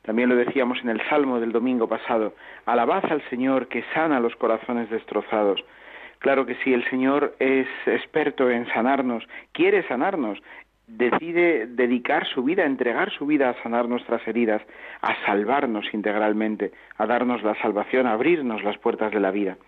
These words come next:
Bien, pero especialmente, eh, esa actividad de, habitual de Jesús se hace también actividad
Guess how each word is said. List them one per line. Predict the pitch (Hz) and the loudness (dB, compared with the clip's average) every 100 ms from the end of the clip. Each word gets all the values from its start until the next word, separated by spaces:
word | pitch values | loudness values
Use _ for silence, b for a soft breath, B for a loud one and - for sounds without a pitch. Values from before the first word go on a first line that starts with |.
| B B B B B B | B B B B B B
Bien, | 131 131 | 2 2
pero | 120 127 127 101 | 2 2 2 2
especialmente, | 104 110 - - 147 147 185 190 208 240 B B - | 0 -4 -6 -2 0 2 0 0 0 -2 B B -4
eh, | - - 107 | 0 2 0
esa | 135 | -2
actividad | - 127 127 160 - 120 | -2 0 2 2 0 0
de, | 117 110 101 73 - | 2 4 2 0 -4
habitual | 107 113 110 113 | -4 0 2 2
de | 139 | 0
Jesús | - - 226 220 - | -4 -6 -6 -4 0
se | 127 | 0
hace | 120 131 | 0 0
también | 123 117 123 | 0 2 2
actividad | 127 - 113 117 | 0 -2 0 0